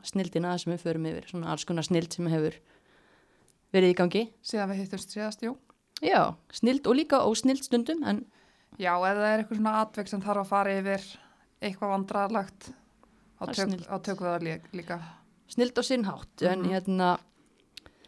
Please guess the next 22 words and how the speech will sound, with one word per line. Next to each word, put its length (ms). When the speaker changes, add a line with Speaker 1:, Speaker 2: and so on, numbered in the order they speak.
Speaker 1:
Síminn, 340
Síminn, 280
Síminn. 300
Hvar 180
eigum 100
við 40
að 60
byrja? 220
Speaker 2:
Ég 140
Speaker 1:
Þvílík 160
þjónusta. 340
Speaker 2:
ég 120
skal 180
segja 240
hvar 140
við 100
getum 160
byrjað. 280
Það 100
er 140
hérna 180
Síma-appið, 800